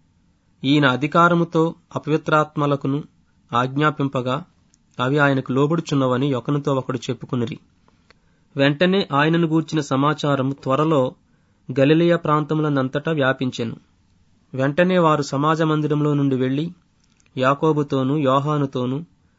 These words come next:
సీమోను, అంద్రెయ అనువారి ఇంట ప్రవేశించిరి. సీమోను అత్త జ్వరముతో పడి ఉండగా,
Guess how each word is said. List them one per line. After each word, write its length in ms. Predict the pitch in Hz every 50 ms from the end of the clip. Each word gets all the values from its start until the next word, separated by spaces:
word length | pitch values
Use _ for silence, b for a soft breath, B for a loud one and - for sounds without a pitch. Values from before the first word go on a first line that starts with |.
| _ _ _ _ _
సీమోను, 640 | - - - 139 143 151 151 147 147 147 151 156 151 -
అంద్రెయ 460 | 135 135 139 139 147 151 151 156 147 - -
అనువారి 380 | 135 135 139 139 143 139 139 139
ఇంట 160 | 135 131 131
ప్రవేశించిరి. 760 | 127 - 127 127 135 135 131 - 131 127 - 117 - - - _ _ _ _ _ _ _ _ _ _ _ _ _ -
సీమోను 500 | - - 143 143 156 165 170 170 165 143
అత్త 280 | 131 139 - - 165
జ్వరముతో 500 | 147 127 131 135 139 147 151 147 - 151
పడి 300 | 147 - 135 135 143 143
ఉండగా, 400 | 139 135 127 127 123 131 139 151